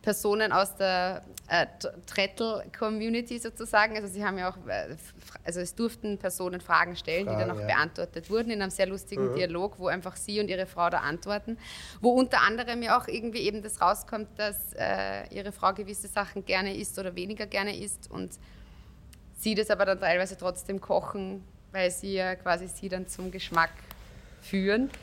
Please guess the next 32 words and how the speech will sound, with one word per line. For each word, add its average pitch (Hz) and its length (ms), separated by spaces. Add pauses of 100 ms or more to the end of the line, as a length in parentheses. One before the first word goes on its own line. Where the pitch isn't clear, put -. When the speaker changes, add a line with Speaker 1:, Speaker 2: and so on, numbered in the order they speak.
Speaker 1:
Gibt's 240 200
was, 302 120
was 240 120 (100)
Sie 262 120
nicht 233 320
essen? 175 440 (320)
Speaker 2:
Nee, 156 320
ja, 160 420
Speaker 1:
Alles? 185 280
Speaker 2:
es - 40
gibt, - 400
ja, 165 420
nee, 156 280
ja, 156 220
nicht 165 260
alles. 143 420
Also 143 220
es - 160
gibt, - 320
äh, 135 400 (340)
es 135 240
gibt 147 240
so 139 320
ein 127 200
paar, 127 840
äh, 107 40 (560)
Fast-Food-Ketten, 139 1400
die 123 220
ich 113 160
nicht 123 200
besuchen 104 560
werde. 87 360